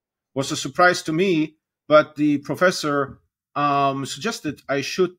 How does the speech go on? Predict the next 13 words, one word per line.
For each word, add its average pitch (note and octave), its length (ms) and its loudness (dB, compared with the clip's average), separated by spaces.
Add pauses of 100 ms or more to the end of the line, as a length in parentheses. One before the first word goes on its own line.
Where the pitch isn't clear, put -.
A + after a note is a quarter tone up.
be D3 580 2
using D3 380 -2
that D3 320 2
for - 260 -10
my C3 140 -2
career, B2 480 -2
right? A2 260 -6
So, A#2+ 540 -6
uh, B2 200 -4
early D#3 260 -2
in C#3 60 -6
my C3+ 140 -2
career, C3 640 -2